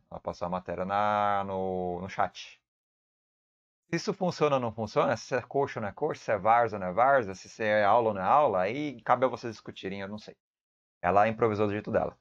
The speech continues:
No meu caso particular, eu faço as minhas aulas, e é orientação de estudos, usando um material aqui que eu peguei emprestado, literalmente emprestado, da, da pei,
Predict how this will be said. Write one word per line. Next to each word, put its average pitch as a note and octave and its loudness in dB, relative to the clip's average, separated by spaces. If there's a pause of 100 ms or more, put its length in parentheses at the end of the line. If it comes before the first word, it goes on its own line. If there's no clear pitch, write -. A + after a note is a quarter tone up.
(360)
No A#2 -2
meu C#3 4
caso D3+ 2
particular, A#2+ 4
eu A#2 0
faço A#2 0
as A#2+ -8
minhas B2+ -4
aulas, G#2 0 (800)
e G2+ 0
é F#2+ 6
orientação F#2 -2
de B2 -6
estudos, B2 -6
usando B2 0
um B2+ 0
material B2 4
aqui A#2 -4
que - -6
eu A#2+ 2
peguei G2+ -2
emprestado, A2 2
literalmente F2+ -2
emprestado, A#2 0
da, G2+ 4
da A2+ 2
pei, - -6